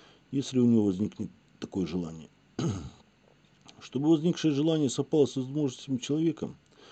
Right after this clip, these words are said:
Роман обсуждал размер своего гонорара с данным конкретным человеком. Как правило, находил консенсус и позволял человеку оплачивать его труд частями.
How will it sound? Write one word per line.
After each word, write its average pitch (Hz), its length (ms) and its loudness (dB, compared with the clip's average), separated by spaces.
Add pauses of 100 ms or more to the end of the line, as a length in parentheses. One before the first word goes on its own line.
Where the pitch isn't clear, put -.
(480)
Роман 170 300 2
обсуждал 131 500 4
размер 113 320 2
своего 104 220 0
гонорара 123 480 2
с 85 40 0
данным 92 300 0
конкретным 92 480 -4
человеком. 85 560 -4 (920)
Как 117 140 -6
правило, 160 300 4
находил 131 420 4
консенсус 131 640 -2
и - 60 -20
позволял 127 420 4
человеку 127 460 0
оплачивать 98 500 0
его 101 80 -2
труд 117 340 -6
частями. 82 520 -6